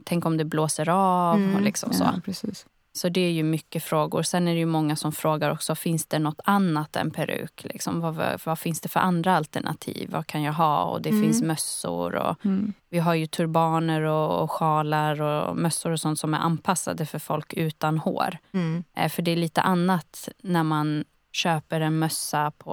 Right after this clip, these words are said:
Speaker 1: H och M eller liksom någonstans där m-, mössan är till för att värma när man har hår. Har man inte hår så behöver man ju täcka liksom ett, en större del av huvudet. Så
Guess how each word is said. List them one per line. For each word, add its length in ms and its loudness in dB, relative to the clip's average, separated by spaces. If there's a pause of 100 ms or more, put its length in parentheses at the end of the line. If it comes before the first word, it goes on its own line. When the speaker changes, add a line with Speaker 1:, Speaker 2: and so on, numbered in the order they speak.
(320)
Speaker 1:
H 80 0
och 160 0
M 160 -2
eller 280 0
liksom 340 -2
någonstans 440 -2
där 100 -2
m-, 320 -2
mössan 480 0
är 60 -2
till 260 -6
för 200 -2
att 360 -8 (540)
värma 460 2
när 100 2
man 160 2
har 120 4
hår. 520 2 (440)
Har 120 2
man 180 4
inte 220 0
hår 320 4
så 180 -4
behöver 300 0
man 160 0
ju 160 -2
täcka 540 -4
liksom 360 -2
ett, 220 -2 (200)
en 120 0
större 400 2
del 260 0
av 100 -2
huvudet. 680 -4 (540)
Så 360 0